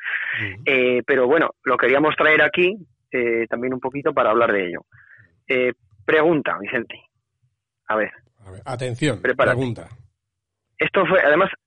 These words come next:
Speaker 2: eh, la hicieron para ti. "Buenas, Vicente. Vayámonos a lo peor. Sabiendo que las entidades bancarias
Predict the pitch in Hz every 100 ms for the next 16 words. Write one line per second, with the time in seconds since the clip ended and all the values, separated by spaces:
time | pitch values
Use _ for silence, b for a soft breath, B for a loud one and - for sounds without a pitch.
0 | _ _ _ - 143 139 143 135 190 208
1 | 175 120 123 104 - 151 156 127 123 139
2 | 113 101 131 180 208 202 170 147 113 90
3 | - _ b b - 131 175 185 175 160
4 | 147 139 139 127 113 104 98 85